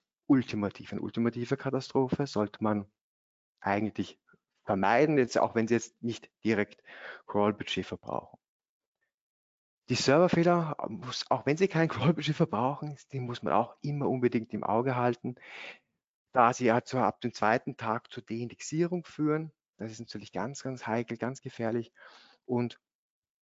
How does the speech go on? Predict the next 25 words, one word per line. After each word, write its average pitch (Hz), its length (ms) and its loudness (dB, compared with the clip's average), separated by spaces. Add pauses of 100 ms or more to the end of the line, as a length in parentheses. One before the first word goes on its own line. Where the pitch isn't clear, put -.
(600)
was 147 200 0
kann 165 140 2
man 170 120 4
nun 165 100 4
aktiv - 460 -2
tun, 151 400 2
wenn 139 160 4
der 131 340 4
eigene 135 320 4
Server 131 340 4
tatsächlich - 680 -2
einmal 98 360 2
überlastet 104 800 2
ist? - 200 -8
Das - 120 -14
kann 117 180 0
ja 156 60 2
mal 143 180 0
vorkommen, 101 640 0
das 101 160 -4
kommt - 220 -4
tatsächlich 123 520 -2
auch - 140 -2
häufiger 107 400 -4
vor, - 280 -4